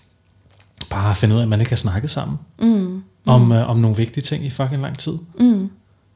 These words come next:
Speaker 1: Og at det føles, øh, at det føles mega dårligt i maven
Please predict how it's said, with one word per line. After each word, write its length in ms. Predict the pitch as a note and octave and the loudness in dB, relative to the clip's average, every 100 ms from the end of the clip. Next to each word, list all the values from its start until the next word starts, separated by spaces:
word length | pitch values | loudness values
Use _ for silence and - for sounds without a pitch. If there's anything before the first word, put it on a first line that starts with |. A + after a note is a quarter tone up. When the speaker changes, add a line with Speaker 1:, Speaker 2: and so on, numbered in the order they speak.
| _ _ _ | _ _ _
Speaker 1:
Og 160 | - A#2+ | 2 2
at 140 | A2 | 2
det 80 | A2+ | 0
føles, 460 | - B2 C3 C3 - | 2 4 4 2 4
øh, 600 | B2+ A2+ G#2 G2 G2+ G#2+ | 4 4 2 0 -4 -8
at 100 | A#2 | -6
det 80 | B2 | 2
føles 340 | B2 B2+ B2+ | 4 4 4
mega 260 | C3+ C#3 C#3 | 4 4 2
dårligt 420 | - A2 B2 C#3+ | -2 0 2 4
i 80 | A#2+ | 2
maven 360 | A2 B2 C#3+ | 4 2 2